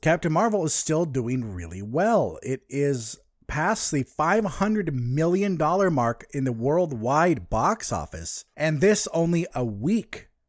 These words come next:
after a week of the movie being out. Will this also cross one billion? I'm not sure if it will actually get to a billion, but it's going to do pretty good, and it's going to get up there. It's, it's going to get really close.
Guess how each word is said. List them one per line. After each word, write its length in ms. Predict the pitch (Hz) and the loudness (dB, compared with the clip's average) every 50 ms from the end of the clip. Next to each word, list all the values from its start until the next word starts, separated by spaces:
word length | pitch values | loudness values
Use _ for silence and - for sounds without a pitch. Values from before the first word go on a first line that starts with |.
| _ - | _ -4
after 420 | 127 147 - - 156 147 139 135 | -2 -2 -2 0 0 0 0 0
a 120 | - 131 | 0 0
week 340 | 123 127 175 214 196 - - - - | 2 2 2 2 0 -2 -8 -10 -4
of 240 | - 127 127 120 117 | -2 -2 -2 0 0
the 80 | 135 127 | 0 0
movie 300 | 127 120 110 113 120 117 | 0 0 0 -2 -2 -4
being 280 | - 87 85 90 101 - | -4 -6 -8 -10 -8 -4
out. 420 | - 175 170 - - - - - _ _ - | -2 -2 -2 -2 -4 -10 -16 -18 _ _ -4
Will 240 | 113 147 170 180 175 | 0 4 4 4 6
this 180 | 190 170 - - _ - | 4 2 0 -2 _ 0
also 380 | - 151 196 190 - 226 220 | 2 2 2 2 2 2 2
cross 440 | - - - 196 196 220 208 - - | 2 0 -2 0 0 0 -2 -4 -6
one 380 | 131 113 117 151 175 190 185 165 | -6 -2 0 2 2 2 4 4
billion? 460 | 175 180 185 202 220 226 233 233 220 _ - | 4 4 4 4 2 2 0 0 -2 _ -4
I'm 260 | 131 156 190 214 233 | 0 2 4 6 6
not 160 | 254 247 214 | 4 4 2
sure 120 | - 240 220 | 2 0 2
if 80 | - | 2
it 60 | 220 | 2
will 140 | 196 190 196 | 4 4 2
actually 260 | 196 208 190 - 180 | 2 0 -2 -2 -2
get 200 | 156 131 180 190 - | 0 0 0 0 0
to 100 | 190 175 | 0 -2
a 60 | 143 | 0
billion, 360 | 127 170 196 202 208 208 185 | 0 2 2 2 2 2 2
but 100 | 170 170 | 0 0
it's 120 | 170 165 - | -2 -2 0
going 160 | 202 202 196 | 0 0 0
to 80 | 196 | 0
do 120 | 170 185 180 | 0 -2 -2
pretty 260 | - - 170 160 156 | -2 -2 -2 0 0
good, 260 | 123 127 120 110 104 | 0 0 -2 0 0
and 60 | 113 | -2
it's 100 | 107 - | -2 -2
going 140 | - 185 180 | 0 -2 0
to 40 | 170 | 0
get 140 | 156 156 127 | -2 -4 -4
up 240 | 117 120 - _ - | -6 -8 -10 _ -12
there. 240 | 190 165 151 - 160 | -12 -12 -12 -12 -12
It's, 140 | 214 - 185 | -12 -10 -8
it's 220 | 156 170 139 - | -6 -6 -4 0
going 140 | - 214 196 | 2 2 2
to 60 | 170 | 2
get 120 | 151 139 | 0 -4
really 300 | 110 107 110 104 71 71 | -4 -6 -8 -8 -8 -10
close. 540 | - - - 71 65 57 - - - - - | -14 -16 -14 -16 -16 -14 -14 -14 -14 -14 -16